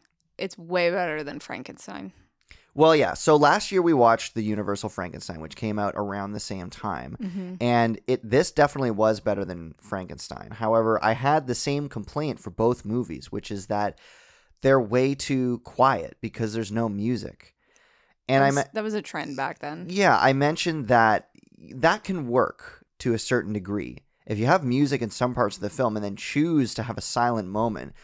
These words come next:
Speaker 2: to really punctuate how creepy something is, that can really work and be effective.
Speaker 1: Mm-hmm.
Speaker 2: But just to have the entire film be silent really takes away some of the power that some moments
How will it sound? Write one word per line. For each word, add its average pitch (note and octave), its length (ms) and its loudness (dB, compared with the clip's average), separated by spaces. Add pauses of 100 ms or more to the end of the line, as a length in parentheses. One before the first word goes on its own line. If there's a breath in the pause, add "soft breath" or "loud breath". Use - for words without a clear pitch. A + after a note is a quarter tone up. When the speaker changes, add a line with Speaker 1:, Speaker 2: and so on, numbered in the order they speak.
Speaker 2:
to - 120 -6
really A#2+ 160 2
punctuate A#2 520 -4
how G2 80 0
creepy D3+ 420 -6
something F2+ 440 -10
is, B1+ 260 -12 (320)
that C3+ 220 2
can C#3 160 -6
really B2+ 260 2
work G2+ 240 -2
and G2+ 100 -8
be G2 120 -6
effective. - 500 -10 (220)
Speaker 1:
Mm-hmm. F#3+ 300 -10 (180)
Speaker 2:
But C3 160 4
just C#3+ 220 -4
to F#3 80 2
have F3 180 2
the D3 100 2
entire A#2+ 500 0
film A2 440 -4
be C3 120 -2
silent C3+ 600 -4 (320)
really A#2+ 640 0
takes A2 400 -2
away G#2 360 0
some G2+ 240 -6
of G2 140 -8
the - 60 -12
power F#2 640 -4 (240)
that G2 160 -2
some G2+ 260 -4
moments E2 540 -12